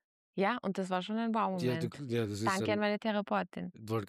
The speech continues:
Speaker 2: grad
Speaker 1: an der
Speaker 2: sagen, das ist
Speaker 1: Stelle.
Speaker 2: ganz krass. Warum sagst du mir das nicht früher? <laughs> Warum sagst du mir das jetzt?
Speaker 1: <laughs> Ja, jetzt hab ich, also ich
Speaker 2: Kenn
Speaker 1: hab
Speaker 2: mich
Speaker 1: halt
Speaker 2: nicht so aus.
Speaker 1: ist halt schon, es ist dieses Jahr schon viel passiert.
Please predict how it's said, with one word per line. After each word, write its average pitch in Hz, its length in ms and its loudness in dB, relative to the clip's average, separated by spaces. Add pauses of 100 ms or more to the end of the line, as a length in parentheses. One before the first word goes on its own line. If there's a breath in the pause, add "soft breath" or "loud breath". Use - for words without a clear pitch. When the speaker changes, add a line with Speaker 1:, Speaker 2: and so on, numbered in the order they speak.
Speaker 2:
grad 107 60 2
Speaker 1:
an 90 60 0
der 120 80 2
Speaker 2:
sagen, 120 180 2
das 113 80 2
ist - 40 -2
Speaker 1:
Stelle. 113 140 0
Speaker 2:
ganz 110 100 0
krass. 113 240 0
Warum 113 220 2
sagst 110 240 0
du 113 40 0
mir 117 120 2
das 113 100 0
nicht 113 180 -2
früher? 143 200 0
<laughs> 165 300 0
Warum 147 160 0
sagst - 320 0
du 135 40 0
mir 190 60 2
das 160 240 -2
jetzt? - 420 -4
Speaker 1:
<laughs> 254 440 -10 (160)
Ja, 190 300 4
jetzt 233 160 -4
hab 196 80 2
ich, 190 220 0
also 190 160 2
ich 196 140 0
Speaker 2:
Kenn 208 80 2
Speaker 1:
hab 190 60 2
Speaker 2:
mich 117 80 2
Speaker 1:
halt 196 100 2
Speaker 2:
nicht 131 160 2
so 135 140 0
aus. 117 340 -4 (680)
Speaker 1:
ist - 140 -4
halt 233 180 2 (200)
schon, 233 420 2
es 208 140 0
ist 214 160 -2
dieses 208 260 0
Jahr 185 120 2
schon 185 180 -2
viel 202 160 -4
passiert. 214 340 -2